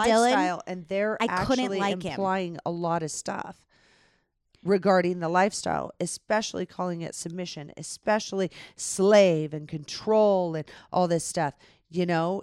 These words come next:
Speaker 1: it's not Super Sluts Are Us.
Speaker 2: Right.
Speaker 1: So if you're gonna imply something,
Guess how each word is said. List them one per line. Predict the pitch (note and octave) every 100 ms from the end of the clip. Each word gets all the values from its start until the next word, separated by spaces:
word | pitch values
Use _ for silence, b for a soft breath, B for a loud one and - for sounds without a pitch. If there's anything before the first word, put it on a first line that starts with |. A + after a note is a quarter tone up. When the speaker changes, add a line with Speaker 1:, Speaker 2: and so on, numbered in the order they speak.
| -
Speaker 1:
it's | F#3 -
not | F#3+ F3 -
Super | - A3+ G3
Sluts | - F#3 F3+ -
Are | E3 F3+
Us. | C4+ G3+ A3+ - - _ _ -
Speaker 2:
Right. | E3+ D3 G2 -
Speaker 1:
So | - G#3+ F#3 F3 -
if | E3+ F3+
you're | F#3+
gonna | G3
imply | F3 E3 A3 B3+ C#4
something, | - E3+ D#3+ E3